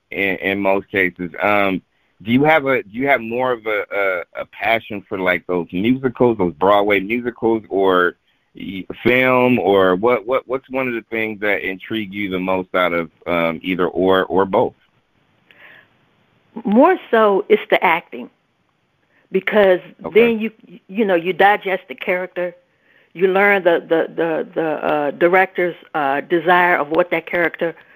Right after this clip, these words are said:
Speaker 2: is, what he's trying to bring out. So in, in essence, you're bringing the director's or the producer's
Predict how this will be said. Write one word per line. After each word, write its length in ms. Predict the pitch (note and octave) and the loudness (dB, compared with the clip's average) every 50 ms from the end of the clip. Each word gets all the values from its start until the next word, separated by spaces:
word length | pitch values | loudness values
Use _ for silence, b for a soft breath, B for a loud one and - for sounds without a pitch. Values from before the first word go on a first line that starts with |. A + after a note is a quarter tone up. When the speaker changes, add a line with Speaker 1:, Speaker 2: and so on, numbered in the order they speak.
| b b b b b b b b _ _ _ - | b b b b b b b b _ _ _ 2
Speaker 2:
is, 340 | F#3+ G3 F#3+ F#3+ G3 G3 F#3+ - - - | 4 6 6 6 4 2 0 -4 -10 -20
what 320 | - C4+ G3+ E3+ F3+ F#3 F#3 | -16 -12 -4 2 2 2 2
he's 180 | E3+ G3 F#3 - - | 0 -8 -10 -12 -10
trying 260 | - F#3 F3+ F3 E3 | -8 -6 -6 -6 -6
to 80 | D3+ D3 | -6 -6
bring 240 | D#3 E3 D#3+ E3+ | -6 -6 -4 -2
out. 220 | F3 F3 E3+ - - - | -2 -2 -2 -2 -4 -2
So 140 | - F3+ F3 | -2 -2 0
in, 180 | - - F3+ - - | 0 -4 -6 -4 -2
in 140 | G3 F#3+ F3+ | -2 -2 2
essence, 440 | - A3 A#3+ A#3+ - - F3+ E3+ - B B B B B B B B B | 4 2 2 2 0 -8 -14 -14 -16 B B B B B B B B B
you're 280 | D#3 D3+ F#3+ A#3 C4 | -10 -4 0 0 0
bringing 500 | G3+ E3+ G#3 G#3 F#3 F3 F3+ F3 E3 D#3+ _ _ _ _ _ | 2 4 2 2 2 0 -6 -8 -8 -12 _ _ _ _ _
the 180 | - D3+ F#3+ F3+ | -8 -4 -4 -2
director's 640 | - F3 F3 F#3 F#3 F3+ F3+ - D#3+ D#3 D3+ D#3 - _ _ _ _ | -2 0 2 2 2 2 0 -2 -6 -6 -6 -6 -10 _ _ _ _
or 120 | - F3+ | -6 -6
the 80 | - - | -6 -6
producer's 520 | - - G3 E3 G3+ G3+ - - D#3+ D#3 | -2 -2 -2 -2 -2 -6 -4 -4 -6 -8